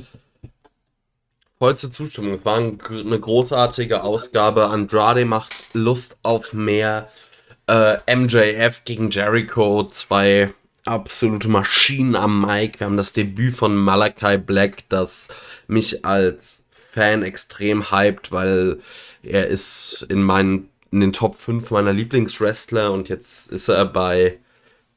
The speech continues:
einer meiner zwei Lieblingspromotions, aber eigentlich bei meiner absoluten Lieblingspromotion. Ich habe so nichts zu meckern über diese Ausgabe. Die Hörer denken sich jetzt auch, "Sag mal, bist du behindert? Du hast uns gerade anderthalb Stunden, hast du nur gemeckert fast.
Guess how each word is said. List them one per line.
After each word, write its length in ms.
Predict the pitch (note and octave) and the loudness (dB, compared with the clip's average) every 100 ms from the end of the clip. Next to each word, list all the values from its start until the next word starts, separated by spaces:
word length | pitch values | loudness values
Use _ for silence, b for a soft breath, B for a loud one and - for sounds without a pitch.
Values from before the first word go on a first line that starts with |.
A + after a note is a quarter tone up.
| - _ - | -20 _ -12
einer 680 | - A2 A#2+ A#2 G#2+ G#2 G2+ | -4 -2 0 0 0 -2 -4
meiner 380 | - G2+ G#2 G2+ | -6 -2 0 0
zwei 320 | G2+ - G2+ | -4 -2 -2
Lieblingspromotions, 1040 | G#2 G#2+ G2 G#2 - G#2+ G2 G2+ - G#2 G2+ | -2 -4 -4 -6 -4 -2 0 0 -2 -4 0
aber 340 | G2 F#2+ F#2 | 0 2 0
eigentlich 260 | - F#2+ F#2+ | -2 -4 -4
bei 80 | F#2+ | -4
meiner 260 | F#2+ F#2 | -4 -4
absoluten 420 | F#2+ - G2+ F2+ | -6 -6 -6 -4
Lieblingspromotion. 1080 | G2 G2+ G2+ - G#2 G2+ G2 G2 - G2 G2 - B B B B B B B - | -6 -4 -6 -4 -2 2 2 0 -4 -6 -6 -14 B B B B B B B -4
Ich 100 | F3+ | 0
habe 120 | F#3 | 2
so 160 | E3 | 2
nichts 360 | G3 F#3 - - | 2 0 -6 -6
zu 80 | D3+ | -2
meckern 340 | B2 B2 B2+ | 0 0 -2
über 180 | G2+ F#2+ | 0 -2
diese 280 | F2+ F2 D#2+ | -4 -6 -8
Ausgabe. 480 | E2 - F#2 F#2 G2 | -8 -10 -8 -6 -4
Die 160 | G2+ | 2
Hörer 300 | A#2+ C#3 C3+ | 2 4 2
denken 260 | A#2+ B2+ A#2+ | 2 0 -2
sich 100 | G#2+ | -6
jetzt 180 | G#2 - | -8 -4
auch, 140 | A2 | -4
"Sag 160 | - C#3 | -4 -6
mal, 120 | C#3 | -10
bist 200 | - - | -4 -4
du 60 | - | -4
behindert? 720 | A#2+ - A2 G2 A2+ B2 - _ _ - _ _ _ | -10 -8 -6 -4 -4 -6 -14 _ _ -20 _ _ _
Du 80 | A#2 | -4
hast 160 | A#2 | 0
uns 160 | D#3+ C#3+ | 0 0
gerade 340 | C3+ C3+ C3+ | 2 2 2
anderthalb 600 | C#3 D#3+ F#3+ F3+ - C#3+ B2+ | 2 0 0 0 -2 -10 -10
Stunden, 360 | - D3 - | -10 -10 -10
hast 180 | B2+ B2 | -8 -8
du 60 | C#3 | -4
nur 180 | D#3 F3 | -2 0
gemeckert 560 | F#3+ D#3+ D3+ G#2+ G2+ | 0 0 -2 -4 -6
fast. 540 | - G2 A#2 - - | -8 -10 -8 -12 -20